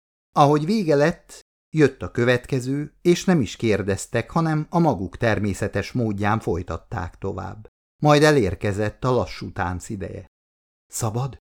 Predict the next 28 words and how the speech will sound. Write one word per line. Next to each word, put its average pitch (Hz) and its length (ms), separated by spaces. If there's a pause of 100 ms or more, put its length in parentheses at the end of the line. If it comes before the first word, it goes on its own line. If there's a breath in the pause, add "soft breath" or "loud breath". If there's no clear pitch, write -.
(120)
kérdezte 95 640
a 95 80
férfi. - 520 (640)
„Igen“, 107 500 (400)
válaszolta 95 760
Anita. 98 500 (640)
A 139 100
férfi 196 380
nyújtotta 170 680
a 98 80
karját, 123 580
és 147 300
átkarolta 98 800
a 90 100
csípőjét. 95 920 (360)
Udvarias 113 680
volt, 117 440 (380)
nem 143 220
kezdte 101 360
el 95 200
tapogatni, 113 720
hanem 139 240
a 151 80
zene 139 280
ritmusára 113 760
együtt 127 400
kezdtek - 500
mozogni. 92 680